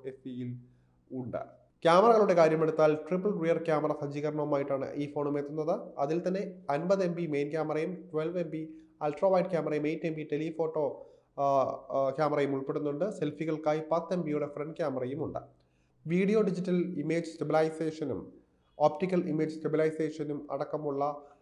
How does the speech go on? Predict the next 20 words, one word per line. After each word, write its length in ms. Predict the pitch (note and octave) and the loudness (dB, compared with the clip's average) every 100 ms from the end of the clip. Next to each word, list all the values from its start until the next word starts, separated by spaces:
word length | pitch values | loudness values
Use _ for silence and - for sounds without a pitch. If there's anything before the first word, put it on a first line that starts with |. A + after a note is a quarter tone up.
| _ - B2+ | _ -20 -8
ഫീച്ചറുകളും 500 | D#3 D#3 F3 - A2+ - | -6 0 0 2 -2 -4
ഇതിലെ 260 | B2+ C#3 C#3 | -4 0 0
ക്യാമറ 400 | C#3 C#3+ C#3+ D3+ D3 | 0 -2 0 -2 -2
യൂണിറ്റിന് 400 | B2+ B2 B2 B2 A#2 - C3+ | -2 -6 -6 -8 -10 -10 -8
ഉണ്ട്. 200 | A#2 - - _ _ _ - | -6 -8 -12 _ _ _ -6
In 60 | D3 D#3+ | -4 -4
display 240 | - E3 D#3 | -2 -2 -2
fingerprint 400 | D3 D3+ D3+ D3 | -6 -4 -6 -6
scanner, 340 | - D3 D#3+ A3 - - _ _ - C3+ | -4 -2 0 -4 -6 -18 _ _ -14 -2
ഡ്യുവൽ 240 | F3 F#3+ F#3 - | 0 2 0 -2
സിം, 180 | D#3+ D#3+ - - - C#3 | -4 -4 -8 -14 -8 -2
യു 80 | E3 | -2
എസ് 100 | E3 | 0
ബി 40 | E3 D#3 | -2 2
Type 240 | D#3 D#3 D#3 | 2 2 -4
C, 100 | D#3+ D#3+ - - - D3+ | -6 -6 -10 -8 0 2
ഓഡിയോ, 300 | D#3+ E3 D#3 - | 2 0 -2 -6
സ്റ്റീരിയോ 440 | - E3 E3+ E3+ D#3+ | -10 -4 -2 -2 -4
സ്പീക്കറുകൾ, 520 | - C#3 B2+ B2+ B2+ B2+ B2+ C3 B2+ | -4 -8 -6 -6 -4 -6 -8 -12 -6
Dolby 300 | C3+ C#3 C#3 | -2 -2 -4